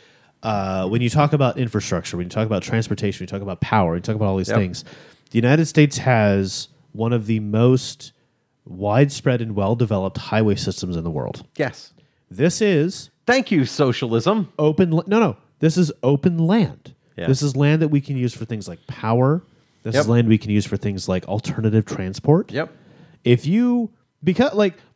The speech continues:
Speaker 1: hell, look at Highway ninety-five.
Speaker 2: Oh, yeah.
Speaker 1: Runs north-south on the East Coast.
Speaker 2: From here to Maine.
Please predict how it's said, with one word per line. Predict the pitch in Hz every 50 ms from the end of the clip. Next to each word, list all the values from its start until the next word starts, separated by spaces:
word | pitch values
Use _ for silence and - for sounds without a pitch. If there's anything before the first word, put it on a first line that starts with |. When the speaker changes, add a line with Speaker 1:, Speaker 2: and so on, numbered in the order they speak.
| - -
Speaker 1:
hell, | 143 233 190 123 - - - _
look | - 202 208 233
at | 196
Highway | - 220 233 226 220 214
ninety-five. | 185 180 180 180 185 175 - 135 85 69 - - - _ _ _ _ _ -
Speaker 2:
Oh, | 123 160 170 139
yeah. | 104 87 90 110 101 85
Speaker 1:
Runs | 156 160 156 127 131
north-south | 175 214 269 254 - - - 208 185 185 180 -
on | 160
the | 156 139
East | 143 160 160 - -
Coast. | - 170 101 - - - -
Speaker 2:
From | - 139 127
here | 117 135 165 180 190
to | 196
Maine. | 185 156 113 92 85 78 -